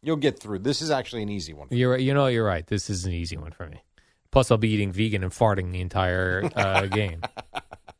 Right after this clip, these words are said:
Speaker 2: So, uh, so there, Jerry. So if you have any vegans in your life.
Speaker 1: Can you eat Tostitos multigrain chips on a vegan diet?
Speaker 2: I think so.
Speaker 1: Probably, right?
Speaker 2: I don't think there's anything
Speaker 1: I could live
Speaker 2: animal
Speaker 1: on those.
Speaker 2: products in there.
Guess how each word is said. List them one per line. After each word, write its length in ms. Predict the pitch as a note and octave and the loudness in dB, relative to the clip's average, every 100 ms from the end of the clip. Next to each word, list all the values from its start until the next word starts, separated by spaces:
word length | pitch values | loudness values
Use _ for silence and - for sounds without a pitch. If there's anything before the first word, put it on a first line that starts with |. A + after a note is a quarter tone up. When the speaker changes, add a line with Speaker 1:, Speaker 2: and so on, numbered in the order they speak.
| _ _ _ _ _ | _ _ _ _ _
Speaker 2:
So, 280 | - - F#2 | -8 -4 -2
uh, 180 | G2 G#2 | -2 -4
so 220 | - F#2 | -4 -4
there, 260 | F#2 G2 F2 | -2 -2 -4
Jerry. 300 | E2 E2+ G2 | -6 -4 -2
So 180 | - A2+ | 2 2
if 80 | G2 | 4
you 80 | A2 | 2
have 80 | |
any 140 | G#2+ G2+ | 2 0
vegans 400 | G#2+ A2 G#2+ F#2+ | 0 0 0 0
in 100 | F#2+ | -2
your 120 | F#2+ | -2
life. 420 | F2+ F2+ A#2 - - | 0 0 -2 -8 -8
Speaker 1:
Can 120 | - E3+ | -2 2
you 100 | F#3+ | 2
eat 140 | F#3+ | 2
Tostitos 760 | - E3 - F3 F3 E3 D3+ A#2 | 2 0 0 0 2 2 2 0
multigrain 640 | C3+ D3 D#3 B2+ C3+ C3 | 0 0 -2 -2 -2 -2
chips 440 | - D#3+ D#3+ - - | 0 0 0 -6 -8
on 100 | G#2+ | -4
a 40 | G#2 | -2
vegan 300 | G2+ F2 E2 | -2 -4 -4
diet? 220 | D#2+ D#2 | -2 0
Speaker 2:
I 60 | E3 | 2
think 220 | G3+ C4 | 2 2
so. 260 | F3 F#3+ | 0 0
Speaker 1:
Probably, 460 | G#3+ B2+ D#3 F3 G3 | 2 2 4 2 2
right? 320 | C3+ C3 E3 | 4 2 2
Speaker 2:
I 140 | C3 C#3 | 2 2
don't 140 | E3 | 2
think 200 | E3+ D3+ | 0 0
there's 180 | D3+ C3+ | 0 2
anything 720 | C#3 C#3 B2+ - C3+ B2+ B2 | 2 0 -2 0 0 0 0
Speaker 1:
I 60 | D3+ | 2
could 60 | C3+ | 4
live 40 | B2 | 4
Speaker 2:
animal 180 | A#2 | 4
Speaker 1:
on 60 | F#2 | 4
those. 20 | |
Speaker 2:
products 400 | B2+ A#2 A#2 - | 4 4 2 -2
in 120 | B2 A#2 | -4 -2
there. 260 | A#2+ D3 | -2 -4